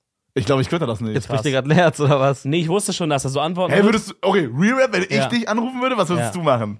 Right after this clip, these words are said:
Speaker 3: Ich würde sagen, "Ja, okay, wir, wir erledigen das."
Speaker 1: No fucking
Speaker 3: Doch.
Speaker 1: way, würdest du nicht?
Speaker 3: Doch,
Speaker 1: Das ist
Speaker 3: klar.
Speaker 1: so Bullshit.
Speaker 3: Nein, ich würde es machen. Ich habe richtig viel drüber nachgedacht letzten Wochen, weil es gab nämlich genau so ein Gespräch, auch weiß nicht, wo ich das gehört habe, in einem Podcast-Video irgendwas,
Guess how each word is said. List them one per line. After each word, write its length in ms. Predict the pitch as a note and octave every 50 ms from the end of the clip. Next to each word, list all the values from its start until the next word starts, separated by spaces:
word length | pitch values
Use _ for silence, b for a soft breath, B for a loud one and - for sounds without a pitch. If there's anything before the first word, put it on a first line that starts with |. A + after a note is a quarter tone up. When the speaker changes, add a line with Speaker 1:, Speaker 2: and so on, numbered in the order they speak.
| _ _
Speaker 3:
Ich 80 | - -
würde 120 | C3+ A#2+
sagen, 240 | B2 B2 B2+ C3 B2
"Ja, 80 | B2+ C3
okay, 300 | B2 - E3 D#3 C#3 - _ _ _ _ _ _ _ _ _ _ _
wir, 360 | _ D2+ A2+ B2+ B2 B2 A#2 G#2+ - - -
wir 460 | - F2+ A2 A#2 A#2+ B2 A#2+ A#2 A2
erledigen 400 | G2+ A#2 C3 C#3+ C#3 A#2 A2+ G#2+
das." 180 | G#2 - - -
Speaker 1:
No 540 | D#3 F3+ F#3+ G3+ A3+ A#3 A#3 A#3+ A#3+ A3+
fucking 420 | E3+ G#3 C#4 A3 G#3 - - A#3 G3+
Speaker 3:
Doch. 160 | F#3+ F#3 F#3
Speaker 1:
way, 280 | F#3 G#3 A#3 G#3 F#3+ F#3
würdest 260 | G#3 A#3+ B3+ - -
du 100 | B3 G#3
nicht? 160 | G3+ A3 B3
Speaker 3:
Doch, 60 | -
Speaker 1:
Das 120 | - F#2+ -
ist 80 | G#3 -
Speaker 3:
klar. 120 | D3 D3
Speaker 1:
so 120 | A3 C4 C#4
Bullshit. 580 | B3+ A#3 C4 B4+ B4 - - F3+ F3+ D3 C3
Speaker 3:
Nein, 160 | A2+ C3 F3+ E3+
ich 60 | D#3+
würde 160 | G3+ A#3 A#3
es 80 | - G#3+
machen. 300 | G3+ A#3 F#3 B2+ G#2 - b b b b
Ich 80 | -
habe 140 | F3+ E3 E3
richtig 240 | G#3 A#3 - A#3 -
viel 100 | A#3+ G#3+
drüber 180 | - G3+ F#3+ F3+
nachgedacht 420 | F#3 G3 G#3 - E3 C3 B2 -
letzten 280 | C3+ C3 B2 - - B2+
Wochen, 260 | B2+ C3 D3+ E3+ G3 B B B B B B
weil 140 | C#3+ D3+ E3
es 100 | E3 -
gab 160 | - F#3+ F3
nämlich 220 | F#3 F3 E3 -
genau 300 | - D#3+ D3+ D#3+ F3+ G#3
so 120 | G#3 - G3
ein 80 | F3+
Gespräch, 440 | D#3 D#3+ - - - F3 F#3 G3+ -
auch 100 | D#3 -
weiß 160 | C#3+ C#3 C#3+
nicht, 100 | - C#3
wo 60 | C3+ A#2+
ich 80 | A2
das 100 | - -
gehört 280 | - A#2 A#2+ A#2+ A2+ -
habe, 120 | G#2+ -
in 60 | G#2+ -
einem 200 | A2 B2 A2 -
Podcast-Video 580 | - B2 - - A2+ G#2+ - - B2 A#2 F#2 G#2
irgendwas, 300 | A#2 A2 A#2 A#2 A2+